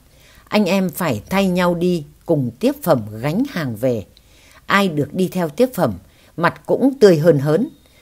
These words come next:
Riêng tôi thì xanh mặt, vì khi ấy chưa biết gánh. Người thạo, gánh bốn mươi đến năm mươi cân đi đường nhẹ tênh. Với tôi, như có đôi cối đá trên vai.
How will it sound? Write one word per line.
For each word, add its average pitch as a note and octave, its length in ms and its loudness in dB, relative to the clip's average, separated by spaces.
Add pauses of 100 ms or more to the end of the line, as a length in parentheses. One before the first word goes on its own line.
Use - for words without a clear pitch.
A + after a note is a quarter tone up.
(200)
Riêng G3+ 380 4
tôi F#3+ 300 2
thì C3+ 140 0
xanh E3+ 300 -4
mặt, D3+ 140 -4 (540)
vì D#3 320 2
khi E3+ 200 -2
ấy F#3+ 420 0
chưa G3+ 160 2
biết A3 220 2
gánh. E3 320 -2 (680)
Người D#3 300 2
thạo, C3+ 340 -4 (340)
gánh A3 340 2
bốn G#3 260 2
mươi G#3 220 4
đến G3 360 0
năm F#3+ 200 0
mươi E3+ 120 0
cân E3 320 0 (120)
đi F3+ 200 0
đường B2+ 340 -2
nhẹ B2+ 280 -4
tênh. E3+ 160 2 (600)
Với G3+ 280 2
tôi, D#3 280 2 (380)
như A3 280 4
có B3+ 160 2
đôi F#3+ 300 4
cối G3 180 4
đá G3 360 2
trên F3+ 220 0
vai. D#3 300 -6